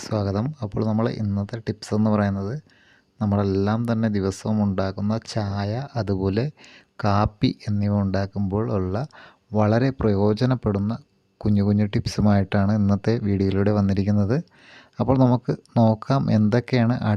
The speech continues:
ടിപ്സുകളെന്ന്. അതിനു മുമ്പായിട്ട് നിങ്ങൾ ദയവായി ഈ ചാനൽ ഇനിയും സബ്സ്ക്രൈബ് ചെയ്തിട്ടില്ലെങ്കിൽ ഒന്ന് ദയവായി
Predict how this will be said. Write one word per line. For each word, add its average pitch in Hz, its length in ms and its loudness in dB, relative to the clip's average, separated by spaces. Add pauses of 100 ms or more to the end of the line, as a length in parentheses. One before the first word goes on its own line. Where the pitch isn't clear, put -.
(120)
ടിപ്സുകളെന്ന്. 107 600 0 (160)
അതിനു 101 280 0
മുമ്പായിട്ട് 110 480 0
നിങ്ങൾ 110 180 0 (120)
ദയവായി 101 320 -2 (100)
ഈ 98 60 -4 (100)
ചാനൽ 101 400 -2
ഇനിയും 104 260 0 (100)
സബ്സ്ക്രൈബ് 104 440 -2
ചെയ്തിട്ടില്ലെങ്കിൽ 104 560 -2 (680)
ഒന്ന് 104 140 -2 (100)
ദയവായി 107 280 2